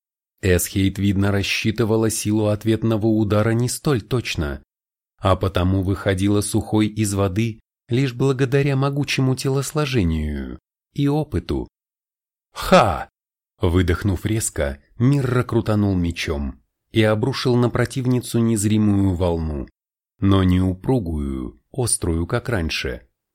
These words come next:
а словно бы рассеянную, как ветер. Эсхейт отступила на несколько шагов назад,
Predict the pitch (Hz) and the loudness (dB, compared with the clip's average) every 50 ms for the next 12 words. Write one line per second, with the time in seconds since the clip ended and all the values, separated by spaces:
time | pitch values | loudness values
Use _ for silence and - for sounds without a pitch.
0 | _ _ _ 113 110 107 - - 147 143 135 143 139 135 131 143 143 143 135 - | _ _ _ -2 -2 -2 -2 -2 -2 -2 0 0 0 2 2 2 2 2 0 -2
1 | - - - 175 151 120 95 92 92 90 92 101 110 113 110 - 131 - - 139 | -4 -4 -2 -2 0 0 0 0 2 2 2 4 2 2 2 0 -4 -4 -2 -2
2 | 139 120 - - 76 73 - - - _ _ _ _ _ _ _ _ _ _ _ | -2 -2 -2 -4 -4 -4 -4 -6 -10 _ _ _ _ _ _ _ _ _ _ _
3 | _ _ _ _ - 95 87 87 - - - 92 80 82 - - - 98 92 - | _ _ _ _ 0 2 2 2 0 -2 -2 -2 -2 -2 -2 -2 -4 -4 -4 -4
4 | - - 107 95 - 107 104 107 107 104 104 101 101 101 101 101 - - - 101 | -2 -2 -2 0 2 2 2 2 4 4 2 2 2 2 2 0 -2 -2 -4 -4
5 | 95 - 98 - - 101 95 90 92 90 - 101 92 92 90 87 104 107 - - | -4 -4 -6 -4 -2 -2 0 0 -2 -2 -2 -2 -2 -2 -2 -2 -2 -4 -4 -8